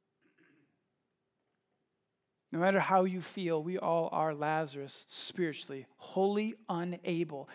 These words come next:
except from God's benevolent character to make, to make access possible into heaven. But in a really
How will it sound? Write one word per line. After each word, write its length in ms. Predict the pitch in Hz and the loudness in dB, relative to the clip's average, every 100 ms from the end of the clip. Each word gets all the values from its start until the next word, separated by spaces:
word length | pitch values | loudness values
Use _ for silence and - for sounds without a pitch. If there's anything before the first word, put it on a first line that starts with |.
| - | -4
except 680 | 180 - - - 208 - - - | -2 0 2 6 6 4 -18 -20
from 560 | - - 202 196 156 135 - - | -16 0 4 6 4 -4 -8 0
God's 480 | 175 165 151 139 - | 2 2 -2 -10 -10
benevolent 680 | 160 147 165 170 190 190 - | -8 -2 -2 0 -4 -6 -10
character 560 | - 165 151 139 151 143 - - | -6 -4 -4 -6 -12 -12 -16 -14
to 120 | - | -8
make, 480 | 156 160 170 165 - _ _ _ _ _ _ _ _ _ _ _ _ _ _ _ _ _ _ _ _ _ _ _ _ _ _ _ - | -4 -2 -4 -6 -20 _ _ _ _ _ _ _ _ _ _ _ _ _ _ _ _ _ _ _ _ _ _ _ _ _ _ _ -10
to 80 | 160 | -4
make 200 | 165 - | -4 -4
access 760 | 151 147 - 175 131 - - - - _ _ - | -8 -10 -12 -16 -16 -14 -14 -18 -20 _ _ -18
possible 580 | - 143 131 156 139 127 | -12 -10 -10 -12 -12 -14
into 180 | 123 | -14
heaven. 300 | 123 120 120 - _ _ _ _ _ _ _ _ _ _ _ _ _ _ _ _ _ _ _ _ _ _ _ _ _ _ _ _ - - | -16 -18 -20 -20 _ _ _ _ _ _ _ _ _ _ _ _ _ _ _ _ _ _ _ _ _ _ _ _ _ _ _ _ -20 0
But 140 | 208 202 | 2 4
in 100 | 214 | 4
a 80 | |
really 460 | 196 208 208 208 | 4 6 6 4